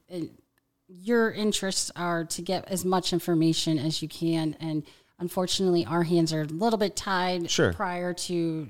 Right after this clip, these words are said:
Speaker 1: uh, trial because of the Missouri ethical rules for prosecutors and investigators. So, you know, we've always said we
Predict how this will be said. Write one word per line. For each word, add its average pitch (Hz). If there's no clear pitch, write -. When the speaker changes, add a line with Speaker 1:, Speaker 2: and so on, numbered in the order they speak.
Speaker 1:
uh, 160
trial 190
because 170
of 160
the 160
Missouri 160
ethical 147
rules 151
for -
prosecutors 160
and 240
investigators. 147
So, 185
you 180
know, 185
we've 180
always 175
said 160
we 180